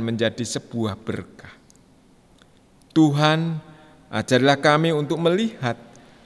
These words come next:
keberbedaan menjadi sebuah kekuatan. Tuhan, berikan kami kekuatan untuk menjadikan keberbedaan menjadi sarana mencapai tujuan bersaksi.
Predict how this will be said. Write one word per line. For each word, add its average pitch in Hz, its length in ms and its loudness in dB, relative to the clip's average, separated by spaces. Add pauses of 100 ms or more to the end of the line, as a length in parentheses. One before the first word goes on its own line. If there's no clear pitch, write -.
keberbedaan 170 800 4
menjadi 156 400 2
sebuah 156 800 0
kekuatan. 135 760 -8 (1200)
Tuhan, 160 560 4 (560)
berikan 147 400 0
kami 156 240 2
kekuatan 160 920 0 (440)
untuk 147 200 -4
menjadikan 165 640 2
keberbedaan 160 1120 0 (300)
menjadi 180 400 4
sarana 175 720 2
mencapai 156 480 -2
tujuan 123 720 -2
bersaksi. 110 800 -6